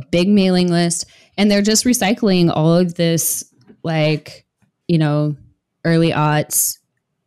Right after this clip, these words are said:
nineties moral panic around sex ed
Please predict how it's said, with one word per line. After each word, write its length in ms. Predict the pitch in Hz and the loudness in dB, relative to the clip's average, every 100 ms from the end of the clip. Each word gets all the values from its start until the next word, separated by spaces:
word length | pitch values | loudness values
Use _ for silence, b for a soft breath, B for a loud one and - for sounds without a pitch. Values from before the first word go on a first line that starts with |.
| _ | _
nineties 800 | 160 156 160 143 143 143 147 - b b _ _ - | -2 2 2 2 2 0 -2 -6 b b _ _ -4
moral 320 | 156 151 151 | -2 0 0
panic 500 | 170 165 165 143 139 | 0 0 0 -2 -4
around 540 | - 143 139 139 139 - | -6 -4 -2 -2 -4 -4
sex 260 | 147 - | -4 -2
ed 380 | 233 196 170 | 0 0 0